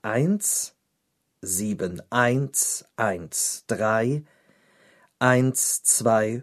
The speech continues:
fünf. Info at D Z B lesen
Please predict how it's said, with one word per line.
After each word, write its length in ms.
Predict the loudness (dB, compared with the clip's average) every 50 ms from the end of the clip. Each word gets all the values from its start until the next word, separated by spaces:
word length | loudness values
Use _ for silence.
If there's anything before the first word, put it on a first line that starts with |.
| -10 _
fünf. 680 | -14 0 4 4 4 4 0 -10 -16 -18 -20 -20 -20 _ _ _ _ _ _ _ _ _ _ _ _ -20 _ _ _ _ _ _ _ _ _ _ _ _ _ _ 6
Info 720 | 8 10 10 10 6 4 2 2 4 4 4 4 2 0 2
at 460 | 2 2 2 0 -2 -10 -10 -10 -12 _ _ -16
D 420 | -14 -4 0 4 4 4 4 4
Z 440 | 2 2 4 4 2 2 -2 -6 -4
B 200 | -2 0 0 0
lesen 680 | -2 -2 -4 -6 -6 -2 0 0 2 2 2 0 -2 -4